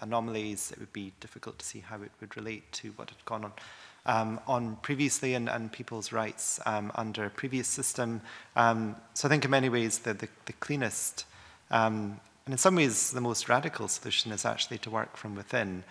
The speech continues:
to simplify and amend it. A huge amount of work has gone on, um, intellectual work and Um,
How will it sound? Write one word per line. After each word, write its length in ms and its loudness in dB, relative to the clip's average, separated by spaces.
to 440 0
simplify 720 2
and 400 -2
amend 340 0
it. 240 -2
A 40 -6
huge 260 6
amount 380 8
of 240 -8
work 280 6
has 220 0
gone 240 2
on, 380 6
um, 340 0
intellectual 500 -2
work 400 0
and 320 -4
Um, 280 -2